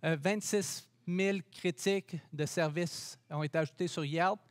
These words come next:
et mille cinq cents nouveaux blogs ont été écrits sur WordPress,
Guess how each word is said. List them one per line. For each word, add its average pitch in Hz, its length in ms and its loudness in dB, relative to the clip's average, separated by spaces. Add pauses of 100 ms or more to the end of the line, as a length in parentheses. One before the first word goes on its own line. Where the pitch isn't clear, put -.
(340)
et 160 100 0
mille 196 180 2
cinq 190 240 0
cents 196 120 4
nouveaux 165 260 0
blogs 170 280 2
ont 165 80 0
été 151 260 0
écrits 175 300 -4
sur 156 180 -2
WordPress, 156 680 -2